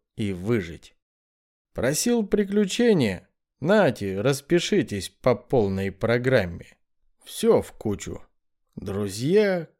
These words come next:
которые не друзья, разные враги и шпионы, заговорщики,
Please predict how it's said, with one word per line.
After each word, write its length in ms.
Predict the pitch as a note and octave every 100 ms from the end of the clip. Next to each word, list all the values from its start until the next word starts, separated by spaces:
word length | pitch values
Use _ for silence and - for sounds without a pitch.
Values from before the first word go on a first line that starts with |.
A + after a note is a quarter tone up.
| -
которые 540 | D#3 D3+ D3 C3+ B2+
не 200 | A#2 C3
друзья, 800 | C3 C3+ C3+ G#2+ B2 C3+ B2+ A2 _ _ _ _ _
разные 540 | A#2 A3 E3 B2+ B2+ A2+
враги 600 | G#2 A#2 C3+ F3 A3 F3+
и 240 | - B2
шпионы, 960 | - - _ G#2+ D3 G#3 F3+ D3+ C3+ G2+
заговорщики, 1300 | F2+ C3+ G#3 D#3+ D#3+ D#3 C3+ - C3+ C#3+ C3+ -